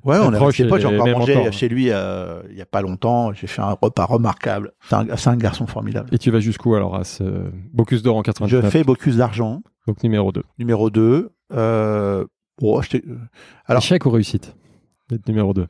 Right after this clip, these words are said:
Speaker 1: Non, c'est,
Speaker 2: Comment
Speaker 1: c'est,
Speaker 2: tu le
Speaker 1: c'est,
Speaker 2: vis ?
Speaker 1: c'est pas, c'est pas. Alors déjà un, j'avais du mal à subir la pression, donc j'avais pris un coach, euh, un psychologue, on peut dire ça comme ça aujourd'hui, je sais pas,
Speaker 2: Mhm.
Speaker 1: qui m'a aidé à,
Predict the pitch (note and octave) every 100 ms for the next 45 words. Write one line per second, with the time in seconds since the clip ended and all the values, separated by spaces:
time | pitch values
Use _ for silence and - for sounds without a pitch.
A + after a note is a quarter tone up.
0 | _ D#3 G#3 - B2 C#3+ D#3 C3+ A2+ -
1 | F3 - - - D#3 E3+ C3 - C3 C#3
2 | D3 - D3 D#3 G#2+ A#2 A#2 A#2 C3+ C#3
3 | G#2+ - - - C3+ B2+ B2 B2 - C#3+
4 | A2 A2 G2 C3 A2 G2 B2+ C#3 - G2+
5 | G2+ G2 G2 F#2+ F#2+ G2 F#2+ F#2 F#2+ G2+
6 | G#2 G#2+ - A2+ A#2 C3 G2+ G#2+ G2+ -
7 | A2 G2 A2 G#2+ G#2 B2+ C#3 - A#2 -
8 | - F#2 E2+ G#2 - _ - B2 A#2+ C3
9 | B2+ B2 D3+ F#3 A2+ G#2 G#2